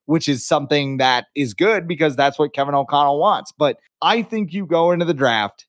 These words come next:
and you find another running back. I, I'm not advocating going and signing Saquon Barkley. I'm not going and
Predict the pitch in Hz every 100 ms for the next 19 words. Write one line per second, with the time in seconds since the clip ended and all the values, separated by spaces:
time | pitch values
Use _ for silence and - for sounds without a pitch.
0 | - 143 143 123 139 131 123 117 107 101
1 | 98 90 87 78 62 _ - 156 - 151
2 | 156 170 180 170 160 160 170 170 160 151
3 | 147 156 156 151 127 120 - - 143 147
4 | 139 - 143 - 135 131 110 139 180 160
5 | 180 185 175 - - - 139 143 135 160
6 | 156 143 135 127 - 123 117